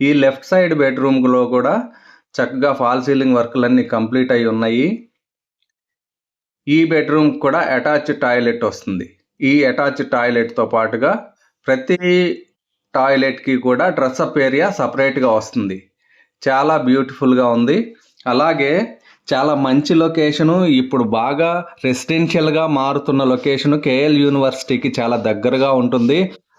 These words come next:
మన విజయవాడ గుంటూరు హైవేకి తాడేపల్లి నుంచి సుమారుగా మూడు కిలోమీటర్ల డిస్టెన్స్లో ఉంది. అయితే ఈ సెగ్మెంట్లో ఇంత తక్కువ కాస్ట్లో విల్లాస్ అనేవి ఎక్కడా కూడా లేవండి. ఈ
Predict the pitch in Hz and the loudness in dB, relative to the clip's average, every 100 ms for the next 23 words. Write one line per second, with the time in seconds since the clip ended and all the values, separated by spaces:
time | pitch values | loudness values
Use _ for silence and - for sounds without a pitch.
0 | - 127 127 120 110 110 - _ _ _ | -6 -2 0 0 -4 -6 -14 _ _ _
1 | _ _ _ _ _ _ _ 127 147 160 | _ _ _ _ _ _ _ 0 2 0
2 | 165 165 151 143 139 151 147 131 131 127 | 0 -2 -2 0 0 0 0 0 0 0
3 | 131 151 127 123 143 143 135 127 120 117 | 0 -2 -2 -2 -2 -2 0 2 2 0
4 | 113 151 208 - _ _ _ - 143 151 | 0 0 0 -4 _ _ _ -4 0 2
5 | 160 147 170 151 131 123 139 143 151 139 | 2 0 0 2 0 0 0 2 0 0
6 | 131 117 117 - 135 127 131 123 117 117 | -2 0 -2 -2 0 2 2 2 2 2
7 | 175 - - - 123 135 139 139 226 - | 0 -2 -10 -8 -4 -2 0 0 -2 -6
8 | - - - 139 170 190 196 202 - _ | -20 -16 -4 0 2 2 0 -2 -8 _
9 | _ - 147 135 139 139 127 143 160 - | _ -4 -2 0 0 0 2 2 0 -2
10 | 135 135 147 143 - 147 - 185 - 147 | -4 -2 0 -2 -4 -4 0 0 2 0
11 | 135 - 156 147 127 147 160 160 135 135 | -2 -2 0 2 2 2 2 0 0 2
12 | 139 123 131 139 135 131 123 123 123 123 | 2 0 -2 -2 0 0 2 2 2 2
13 | 170 180 127 127 | 0 -2 -2 2